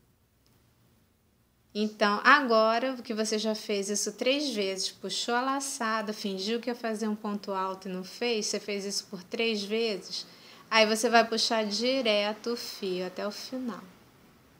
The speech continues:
Tem que ir com bastante cuidado pra não,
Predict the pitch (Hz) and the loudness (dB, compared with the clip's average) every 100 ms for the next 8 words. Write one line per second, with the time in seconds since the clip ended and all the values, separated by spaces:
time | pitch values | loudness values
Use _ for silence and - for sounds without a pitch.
0 | - _ - - _ - _ _ _ _ | -20 _ -20 -20 _ -20 _ _ _ _
1 | - _ - - - - _ - _ _ | -20 _ -20 -20 -20 -20 _ -20 _ _
2 | - - - - _ _ _ - - _ | -20 -20 -20 -20 _ _ _ -20 -20 _
3 | _ _ - 208 190 185 220 226 269 220 | _ _ -14 -10 -8 -6 -4 -2 -2 -2
4 | - - - 208 208 - 226 233 - 262 | -6 -12 -8 -6 -4 -4 -4 -6 -6 -6
5 | 233 226 233 - 247 240 226 220 226 262 | -4 -4 -6 -6 -4 -2 -2 -2 -4 -6